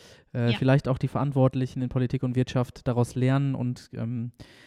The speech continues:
Speaker 1: vielleicht nicht alles komplett dem freien Markt überlassen.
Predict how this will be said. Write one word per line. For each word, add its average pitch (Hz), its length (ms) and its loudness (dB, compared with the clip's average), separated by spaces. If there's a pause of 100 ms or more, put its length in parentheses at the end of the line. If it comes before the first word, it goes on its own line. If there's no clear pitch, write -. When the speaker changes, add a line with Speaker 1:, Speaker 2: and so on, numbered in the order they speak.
(160)
Speaker 1:
vielleicht 113 380 -2
nicht - 200 -2
alles 120 360 -2
komplett 123 480 -2
dem 113 100 0
freien 117 340 0
Markt 113 460 -2 (200)
überlassen. 117 600 2